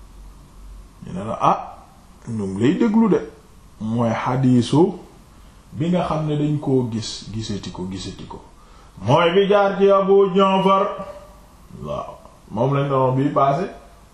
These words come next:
"Wa ahlu baytil Mustafa Jaafarun sallallahu alayhi wa sallam. Abaa'ihi in anhu raawin lam yahim."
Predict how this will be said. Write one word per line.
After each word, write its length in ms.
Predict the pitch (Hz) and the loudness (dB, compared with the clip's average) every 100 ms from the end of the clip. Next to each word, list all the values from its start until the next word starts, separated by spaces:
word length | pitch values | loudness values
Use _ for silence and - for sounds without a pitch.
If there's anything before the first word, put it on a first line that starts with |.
| - | -6
"Wa 140 | 107 - 180 | 0 4 4
ahlu 200 | 170 170 160 | 4 2 2
baytil 380 | 165 160 160 151 | 2 2 0 0
Mustafa 920 | 151 147 147 147 185 220 - - - 120 | 0 2 2 4 4 2 0 -8 -12 0
Jaafarun 680 | 165 226 202 208 247 202 - | 2 4 2 2 2 2 -2
sallallahu 500 | - 110 104 104 98 | -6 -6 -4 -2 -2
alayhi 160 | 90 82 | -2 -4
wa 60 | 80 | -8
sallam. 220 | - - - - - | -12 -20 -20 -20 0
Abaa'ihi 1040 | 160 240 254 247 226 226 202 170 175 165 202 | 2 2 2 2 2 0 -2 0 0 0 0
in 160 | 190 175 | 0 2
anhu 420 | 170 175 147 147 | 0 2 2 2
raawin 520 | 147 147 151 151 156 | 4 4 2 -2 -6
lam 200 | 170 202 - - - - - - | -6 -6 -10 -20 -20 -20 -20 -14
yahim." 400 | 190 160 151 | -14 -12 -14